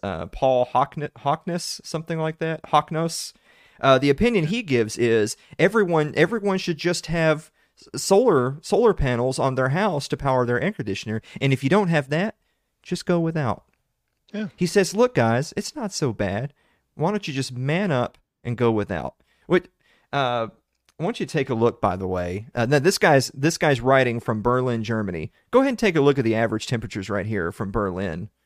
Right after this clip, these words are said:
Speaker 1: that he's saying that you should man up and deal with. Oh, boy. <sighs> Highs of
Speaker 2: Oh.
Speaker 1: seventy-six and lows of fifty-one. I just,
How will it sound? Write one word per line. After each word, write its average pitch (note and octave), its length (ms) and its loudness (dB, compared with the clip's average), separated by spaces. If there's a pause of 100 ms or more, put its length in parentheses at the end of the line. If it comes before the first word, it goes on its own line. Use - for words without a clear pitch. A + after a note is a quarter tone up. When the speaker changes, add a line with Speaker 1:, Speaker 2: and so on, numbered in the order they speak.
(160)
Speaker 1:
that - 140 -4
he's A2 280 -4
saying G#2+ 260 -2
that F#2+ 140 -8
you A2 80 -6
should A2 160 -8
man G2+ 220 -6
up F2+ 160 -10
and D#2+ 80 -12
deal G2+ 180 -6
with. C#2 280 -8 (240)
Oh, B2+ 260 4
boy. C3+ 500 6 (800)
<sighs> - 80 -6 (400)
Highs F#3 380 8
of C#3 100 6
Speaker 2:
Oh. D#3 40 4
Speaker 1:
seventy-six E3+ 960 4
and C#3 140 2
lows C#3 340 8
of C3 100 -2
fifty-one. D3+ 680 2
I B2+ 100 6
just, B2+ 200 0